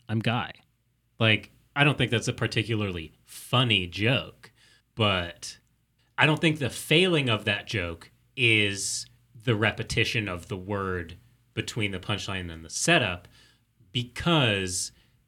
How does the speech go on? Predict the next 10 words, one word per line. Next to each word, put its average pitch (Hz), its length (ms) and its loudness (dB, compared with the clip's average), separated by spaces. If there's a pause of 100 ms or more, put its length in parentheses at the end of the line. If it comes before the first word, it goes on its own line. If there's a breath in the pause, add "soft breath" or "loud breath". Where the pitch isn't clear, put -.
(220)
the 120 100 0
repetition 120 600 0
of 98 120 0
the 110 80 -4
word 101 480 -4
doesn't 104 360 0
spoil 127 520 0
it. 76 140 -16 (420)
Because 107 360 -2
you, 104 320 2